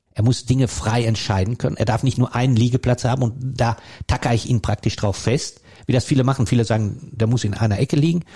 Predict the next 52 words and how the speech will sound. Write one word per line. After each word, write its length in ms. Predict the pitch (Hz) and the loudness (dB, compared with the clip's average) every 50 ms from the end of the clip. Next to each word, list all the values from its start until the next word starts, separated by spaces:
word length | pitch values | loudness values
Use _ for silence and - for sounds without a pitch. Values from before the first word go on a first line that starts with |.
| - - - | -16 -8 -2
Wenn 80 | - 113 | 0 0
ich 80 | 98 | 2
ihm 60 | 120 | 2
das 120 | 113 110 - | 2 2 2
sage 160 | 131 131 139 | 0 0 2
und 60 | 127 127 | 2 2
wenn 60 | 120 | 2
er 80 | 110 | 4
da 60 | 101 104 | 2 2
runterkommt, 500 | 95 151 180 175 139 - - 139 123 123 | 2 2 2 0 -2 0 0 0 0 0
dann 100 | 113 - | 0 2
tue 120 | 151 139 | 4 4
ich 60 | 113 | 4
ihm 60 | 131 | 4
wieder 140 | 123 123 101 - | 2 2 2 2
irgendwas 340 | 117 123 113 104 107 - - | 2 0 2 2 0 0 0
an, 140 | 135 170 165 | 0 0 0
dann 140 | 135 113 107 | 0 2 2
werfe 140 | 117 120 - | 2 2 0
ich 40 | - | 0
ihm 120 | 107 110 107 | -2 0 2
wieder 100 | 98 107 | 2 0
das 80 | 98 | 0
vor 120 | - - 98 | 0 -2 -2
die 80 | 98 | 0
Nase. 380 | 95 117 127 156 165 160 170 165 - - - - - - - - - - - | 2 2 2 2 2 0 -2 -6 -8 -14 -20 -20 -20 -20 -20 -18 -12 -4 -2
Nein, 160 | 123 123 107 | 0 0 2
er 80 | 104 | 2
muss 140 | 104 135 131 - | 2 2 0 0
Freiheiten 640 | - - - 113 123 120 120 139 - - 120 113 | -2 -2 0 2 2 2 2 0 0 0 0 2
haben. 200 | 117 139 180 190 - _ _ _ _ _ _ - | 2 0 0 -4 -8 _ _ _ _ _ _ -2
Er 60 | 113 | 2
muss 160 | 120 127 - | 2 2 2
selber 300 | - 120 123 147 139 107 | 2 2 2 2 2 0
Entscheidungen 600 | 107 110 - - - 131 143 170 - - 117 104 - | -2 -4 -4 -2 -2 0 0 2 2 0 0 0 -2
treffen 280 | - - 101 - - | -2 -2 -2 -2 -2
können, 240 | 107 - 127 143 160 - - _ - - | 0 0 0 0 0 -4 -10 _ -12 -4
dass 140 | - 139 - | -2 -2 0
er 80 | - - | 0 0
fünf, 240 | - 165 151 127 - | 0 0 -2 -2 -2
sechs 360 | - 127 123 - - - - - | -2 -2 -2 -4 -8 -10 -4 0
Liegeplätze 560 | 123 120 113 127 - - 117 110 - 127 117 | 0 2 2 2 0 0 -2 0 0 2 0
hat 160 | 156 - - | 0 0 2
oder 220 | 139 143 147 135 | 2 2 2 2
sich 180 | 113 139 - - | 0 -2 -2 -2
auch 80 | 113 113 | -2 -2
auf 80 | 113 | 0
dem 160 | 101 113 104 | 0 0 0
Boden 320 | 92 - 165 156 131 107 - | 2 2 0 2 0 -2 -2
pappt 320 | - - - - - - | -2 -4 -4 -4 -6 -4
oder 160 | - 110 - | -2 -2 0
irgendwo, 400 | 147 135 135 143 123 110 123 131 | 2 2 0 2 2 0 0 -2